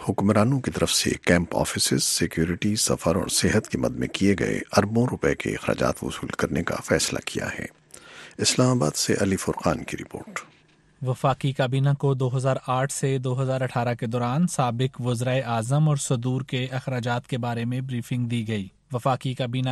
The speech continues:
Speaker 2: کو بتایا گیا کہ سابق وزیر اعظم نواز شریف نے کیمپ آفس اور میڈیکل اخراجات کی مد میں پانچ ارب چالیس کروڑ روپے خرچ کیے، جن میں سے تین لاکھ ستائیس ہزار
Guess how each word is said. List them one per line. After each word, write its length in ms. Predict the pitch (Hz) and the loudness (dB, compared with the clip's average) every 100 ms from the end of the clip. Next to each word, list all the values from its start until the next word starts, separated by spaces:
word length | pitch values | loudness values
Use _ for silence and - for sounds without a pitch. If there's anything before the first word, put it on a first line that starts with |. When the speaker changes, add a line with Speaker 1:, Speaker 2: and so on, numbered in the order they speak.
| 123 | -2
Speaker 2:
کو 100 | 131 | -2
بتایا 380 | 120 120 120 120 | -2 0 0 0
گیا 320 | 120 120 147 | -2 0 -2
کہ 120 | - 156 | 0 -2
سابق 520 | - 117 127 - 127 | -2 -2 -4 -4 -2
وزیر 320 | 120 123 123 | 0 2 2
اعظم 240 | 117 127 | 2 2
نواز 280 | 127 120 117 | 2 4 2
شریف 320 | - 123 139 - | 0 -2 -2 -2
نے 160 | 123 165 | 0 0
کیمپ 280 | - 120 117 - | 0 -2 -2 -4
آفس 520 | 220 110 143 160 - | -2 0 0 2 2
اور 80 | 147 | 2
میڈیکل 420 | 127 117 123 127 | 2 0 0 -2
اخراجات 520 | - 123 117 120 - | -2 -2 0 -2 -2
کی 100 | 123 | -2
مد 280 | 120 123 127 | -2 -2 0
میں 220 | 131 131 - | 0 0 -2
پانچ 420 | 143 123 127 - - | -2 0 0 -2 -4
ارب 220 | 123 123 - | -2 -2 -2
چالیس 420 | 143 117 131 127 | -2 2 0 0
کروڑ 280 | - 123 123 | -2 -2 0
روپے 360 | 123 - 127 123 | -2 -2 -4 -2
خرچ 220 | 131 117 - | -4 -4 -8
کیے، 340 | 120 113 104 - - | -6 -4 -4 -8 -10
جن 260 | 120 135 143 | -2 4 6
میں 140 | 135 | 6
سے 180 | 127 139 | 4 0
تین 340 | 135 139 139 | 0 0 2
لاکھ 380 | 127 120 131 - | 2 2 0 -2
ستائیس 480 | - - 123 135 - | -6 -2 0 0 0
ہزار 280 | 123 120 | -2 0